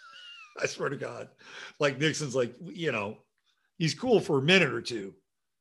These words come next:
but he's getting a little too familiar with me. Herschel Walker is kinda like that a little bit. He's, he's different.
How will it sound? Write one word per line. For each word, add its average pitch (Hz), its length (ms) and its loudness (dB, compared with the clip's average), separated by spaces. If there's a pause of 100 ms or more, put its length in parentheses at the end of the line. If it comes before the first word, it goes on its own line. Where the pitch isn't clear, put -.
(180)
but 147 120 2
he's 127 140 -2
getting 214 220 2
a 143 60 2
little 208 320 6
too - 180 -2
familiar 135 400 0
with 110 160 -12
me. - 240 -20 (1500)
Herschel 190 280 -2
Walker 196 240 6
is 110 80 -2
kinda 180 240 -4
like 120 220 -2
that 95 140 -14
a - 100 -20
little 104 140 -12
bit. 107 200 -10
He's, 147 340 -2
he's 160 280 4
different. 139 460 6